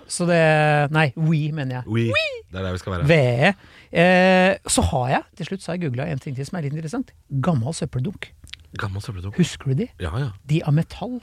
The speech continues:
Speaker 2: Ja, ja, ja.
Speaker 1: med gitter foran,
Speaker 2: Ja,
Speaker 1: med
Speaker 2: absolutt.
Speaker 1: lukka opp. Du kunne gjemme småsøsken din der.
Speaker 2: Ja, absolutt. Jeg husker det, ja.
Speaker 1: Du, du, du, det var fengsel, husker
Speaker 2: Det var,
Speaker 1: du det?
Speaker 2: ja, det var fengsel.
Speaker 1: Man sparka
Speaker 2: Før det kom
Speaker 1: småsøsken
Speaker 2: av
Speaker 1: igjen.
Speaker 2: plast, ja.
Speaker 1: Klang!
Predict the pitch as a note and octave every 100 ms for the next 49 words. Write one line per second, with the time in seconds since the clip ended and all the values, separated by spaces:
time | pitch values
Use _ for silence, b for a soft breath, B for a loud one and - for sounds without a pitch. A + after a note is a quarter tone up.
0 | - F2 A#2 A#2+ C3+ C3 - D3+ F3+ A3
1 | - - - A#2+ D3+ C#3+ D3 - D3+ D#3+
2 | - - - F#3 - - b - D3 D#3+
3 | E3+ E3 C3 C3+ D3 A#2+ B2+ - B2+ C3+
4 | D#3+ B3+ - - - F#2+ F#2+ E2+ C#3 F#3+
5 | F3 _ D#3+ E3+ F#3+ D3+ G#3+ C#3+ D3 -
6 | B2+ A#2+ C#4 - - G#2 C#3 A3+ - G2+
7 | G2+ F2 D#2 - - - A3 F3 A2 A#2
8 | A2 C3+ A#2 A2+ A2+ A2 A#2+ - F#3+ -
9 | F3 A3 G#3+